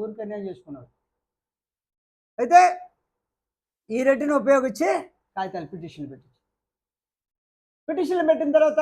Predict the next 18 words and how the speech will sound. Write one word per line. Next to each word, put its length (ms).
రెడ్డి 200
ద్వారా 260
ఇతనికి 260
అన్యాయం 340
చేసి, 200
ఇతను 260
మామూలుగా 380
అన్యాయం 300
చేసిన 320
తర్వాత 240
తీరా 200
ఏందని 320
తెలుసుకునే 440
లోపల 320
ఈ 60
కాగితాలన్నీ 480
మాయం 260
చేశారు. 300